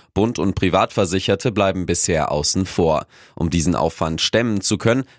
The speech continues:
warnen die Kassen bereits vor eklatanten Beitragserhöhungen für Versicherte. Die Vorsitzende des G K V Spitzenverbandes,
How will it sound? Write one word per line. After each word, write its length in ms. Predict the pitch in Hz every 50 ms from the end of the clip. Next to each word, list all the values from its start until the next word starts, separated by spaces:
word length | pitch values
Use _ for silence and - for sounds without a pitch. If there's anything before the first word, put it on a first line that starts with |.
| _
warnen 340 | - 90 92 104 107 98 92
die 120 | 85 85 -
Kassen 400 | - 95 87 - - 98 90 82
bereits 380 | 80 78 87 95 - - -
vor 220 | - 95 90 - -
eklatanten 800 | 110 - - - 98 90 - - 95 95 92 - - 95 90
Beitragserhöhungen 1040 | 73 85 85 98 - - - 85 85 - - 90 82 87 92 90 90 90 90 85 82
für 180 | - - 104 -
Versicherte. 760 | - 92 85 95 98 - - 90 87 - - 98 92 80 - - - - _ _ -
Die 80 | - -
Vorsitzende 720 | - - 85 87 82 92 98 98 - - 123 123 127 123 87
des 220 | 92 87 - -
G 140 | 98 92 92
K 180 | - 90 87
V 200 | - - - 82
Spitzenverbandes, 1000 | 80 - - 120 117 - - - 92 - - 90 - 87 90 98 113 143 - -